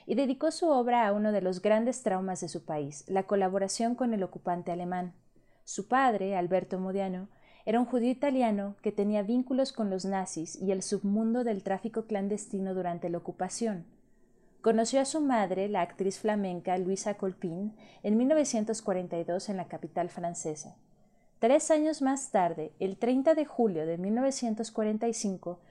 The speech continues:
la pareja tuvo a su primer hijo, Patrick, nacido en Boulogne, al oeste de París. El futuro escritor viviría una infancia solitaria, con largas estadías en internados.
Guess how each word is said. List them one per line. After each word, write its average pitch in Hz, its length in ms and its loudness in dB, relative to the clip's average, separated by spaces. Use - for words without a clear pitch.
la 214 160 2
pareja 240 400 2
tuvo 233 260 0
a 214 80 2
su 208 160 -10
primer 185 360 -4
hijo, - 260 -6
Patrick, 165 540 -6
nacido 214 520 0
en 254 180 2
Boulogne, 233 520 2
al 196 220 -2
oeste 202 440 2
de 196 100 0
París. 156 600 -6
El 226 140 -2
futuro 330 300 0
escritor 226 600 0
viviría 214 480 2
una 226 320 -2
infancia 196 540 -2
solitaria, 175 760 -2
con 196 260 -2
largas 240 400 2
estadías 196 640 -2
en 185 100 -6
internados. 180 840 -4